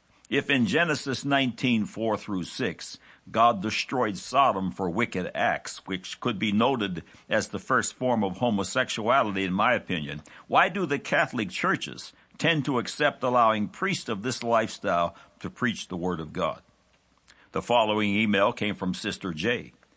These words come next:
"I have been reading your study on the subject of homosexuality, and I thank you for boldly speaking the truth in a culture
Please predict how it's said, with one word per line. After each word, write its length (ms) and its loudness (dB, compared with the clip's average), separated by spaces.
"I 180 6
have 200 4
been 240 2
reading 340 2
your 160 2
study 480 2
on 160 2
the 80 0
subject 520 0
of 140 -6
homosexuality, 1160 0
and 120 0
I 100 4
thank 400 0
you 80 -2
for 160 -8
boldly 500 0
speaking 560 -2
the 100 -2
truth 440 -4
in 100 -2
a 60 -2
culture 540 0